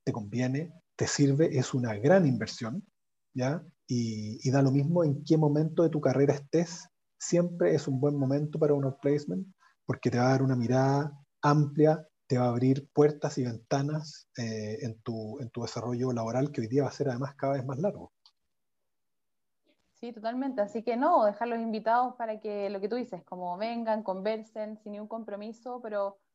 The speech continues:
Speaker 2: para que entiendan y conozcan un poquito más, porque a veces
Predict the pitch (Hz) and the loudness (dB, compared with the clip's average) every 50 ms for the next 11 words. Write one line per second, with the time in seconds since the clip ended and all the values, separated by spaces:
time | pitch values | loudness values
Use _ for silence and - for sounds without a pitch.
0 | _ _ _ - 214 214 226 240 233 220 - 302 302 320 320 311 302 294 294 302 | _ _ _ -2 -2 0 0 -2 -4 -2 -2 0 0 2 0 0 0 0 -2 -2
1 | 294 311 294 285 262 285 285 277 269 285 277 311 339 330 - 294 262 - 247 247 | -2 -2 -4 -2 -2 -2 -2 -2 -2 0 0 0 0 -2 -6 -10 -6 -2 -2 -2
2 | 262 269 262 - 277 269 269 254 254 | -2 -2 -4 -4 -2 -2 -2 -2 -4